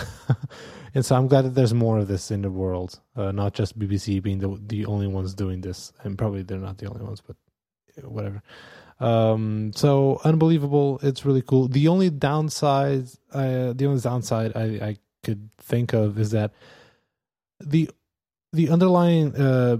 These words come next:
message that they're, tr-, that they're trying to communicate with this is, is, like, how, um, like, the effects of global warming, the effects that it, it, it has on wildlife, right? And, uh, every other animal.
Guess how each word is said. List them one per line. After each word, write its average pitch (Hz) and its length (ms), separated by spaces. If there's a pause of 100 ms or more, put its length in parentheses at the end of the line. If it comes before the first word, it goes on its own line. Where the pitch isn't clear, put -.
message 139 520
that 113 140
they're, 120 100
tr-, 117 180
that 117 400
they're 120 120
trying 117 260
to 110 60
communicate 120 480
with 104 100
this 104 220
is, 101 160
is, 107 420
like, 104 280
how, 120 840 (100)
um, 101 720 (880)
like, 135 160
the 147 140
effects - 480
of 123 200
global 120 300
warming, 98 600 (280)
the 131 80
effects - 460
that 110 200
it, 107 220
it, 104 280
it 101 60
has 101 380
on 95 420 (100)
wildlife, 98 680 (200)
right? 107 180 (100)
And, 98 280
uh, - 80 (720)
every 120 260
other 113 260
animal. 98 460